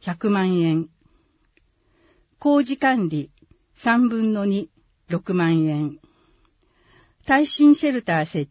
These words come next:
置、三分の二、十八万円。なお、耐震設計、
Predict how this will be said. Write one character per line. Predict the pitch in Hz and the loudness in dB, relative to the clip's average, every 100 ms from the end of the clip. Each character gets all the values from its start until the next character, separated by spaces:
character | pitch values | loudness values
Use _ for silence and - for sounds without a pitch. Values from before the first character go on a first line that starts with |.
| - | -8
置、 | 165 165 _ _ _ _ _ _ - | -8 -8 _ _ _ _ _ _ -4
三 | 226 240 | 0 0
分 | 208 208 202 | 0 -2 0
の | 185 | 0
二、 | 185 170 _ _ _ _ - | -2 -4 _ _ _ _ -10
十 | 185 220 | -4 -2
八 | 226 208 202 | -2 -4 -2
万 | 190 175 151 | 0 0 0
円。 | 143 131 - _ _ _ _ _ _ _ _ - | -4 -10 -18 _ _ _ _ _ _ _ _ -4
な | 190 180 | -2 -2
お、 | 185 - _ _ | -4 -12 _ _
耐 | 262 269 277 | 0 0 0
震 | - 277 | 2 2
設 | 262 254 - - | 2 -4 -8 -6
計、 | 170 147 | -4 -4